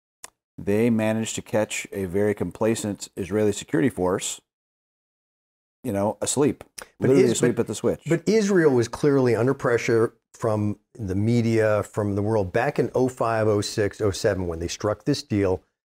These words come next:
Speaker 2: So they said, "Okay, we're gonna let Gaza, uh, basically govern Gaza."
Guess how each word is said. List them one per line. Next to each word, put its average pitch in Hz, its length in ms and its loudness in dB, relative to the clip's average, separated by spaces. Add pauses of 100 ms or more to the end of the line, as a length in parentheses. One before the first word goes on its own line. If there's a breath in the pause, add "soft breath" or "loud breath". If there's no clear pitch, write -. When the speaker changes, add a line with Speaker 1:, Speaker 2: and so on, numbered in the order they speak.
Speaker 2:
So 120 60 0
they 101 140 0
said, 113 160 0
"Okay, 123 300 0 (280)
we're 131 120 2
gonna 170 140 4
let 135 380 2 (260)
Gaza, 131 720 2 (500)
uh, 104 320 0
basically 120 400 0
govern 117 360 2
Gaza." 98 520 0